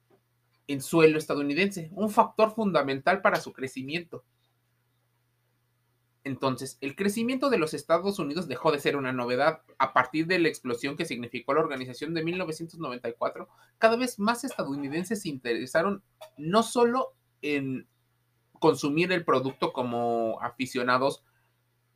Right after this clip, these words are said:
sino también en su práctica. Las universidades de los Estados Unidos empezaron a incluir,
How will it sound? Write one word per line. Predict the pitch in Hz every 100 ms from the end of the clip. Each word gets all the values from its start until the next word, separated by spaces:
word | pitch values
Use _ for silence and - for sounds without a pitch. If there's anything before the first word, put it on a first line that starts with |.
| _ -
sino | - 196 190 196 185
también | 180 185 247
en | 285
su | 233 165
práctica. | 190 247 254 202 160 - _ _ _ _ _ _ _ _ _ -
Las | 147 143 139 139 165
universidades | 143 135 135 143 190 185
de | 160
los | 135
Estados | 135 - 160 156
Unidos | 139 160
empezaron | 180 123 147 151 143
a | 123
incluir, | 127 123 127 143